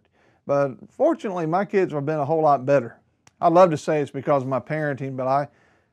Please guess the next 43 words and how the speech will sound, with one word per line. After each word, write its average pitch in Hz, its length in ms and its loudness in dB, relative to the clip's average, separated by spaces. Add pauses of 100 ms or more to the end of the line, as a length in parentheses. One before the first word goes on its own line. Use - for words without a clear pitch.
I 120 100 -10
really 139 280 -2
just 131 220 -8
think 135 220 -6
I've 123 120 -4
been 127 140 -4
very 131 200 -2
fortunate. 123 540 -6 (640)
Uh, 120 420 -6 (100)
a-, 135 300 -6
and 139 100 -4
I 151 220 -2
pray 220 240 4
that 127 140 0
I 127 80 0
continue 143 480 -6
will, 135 300 -4 (280)
to 214 200 -4
be. 113 280 -6 (640)
Now, 196 100 4
the 190 180 4
obstacles 208 600 0
in 147 100 -4
life 151 380 -2
that 143 140 -6
we 127 140 -6
face 127 720 -2
and 131 180 -8
we 131 80 -6
get 135 180 -6
worried 147 320 0
about 123 260 -4
sometimes 160 520 -4
when 135 100 -4
we're 123 100 -4
young, 135 380 -4
it's 113 220 -14 (300)
how 190 160 -2
do 175 80 2
we 151 100 0
get 147 220 -2
through 127 140 -6
school? 123 520 -6